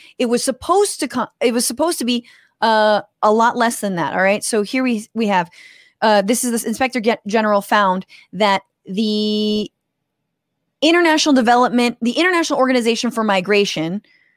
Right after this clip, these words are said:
um, sorry, let me just read this. "The hospital is not a military project. It was built to treat civilians. Construction began in two thousand and eight as a part of a three-year contract between the U S, uh,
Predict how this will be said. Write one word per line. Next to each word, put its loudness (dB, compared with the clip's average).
um, 0
sorry, 2
let 0
me 2
just -2
read 0
this. -10
"The -2
hospital 0
is 0
not 4
a 2
military 2
project. -2
It -2
was 0
built 2
to -6
treat -4
civilians. -2
Construction 0
began 0
in -2
two -4
thousand 2
and 2
eight -2
as 0
a -4
part 0
of -6
a -6
three-year -2
contract -2
between -6
the -2
U 0
S, -2
uh, 4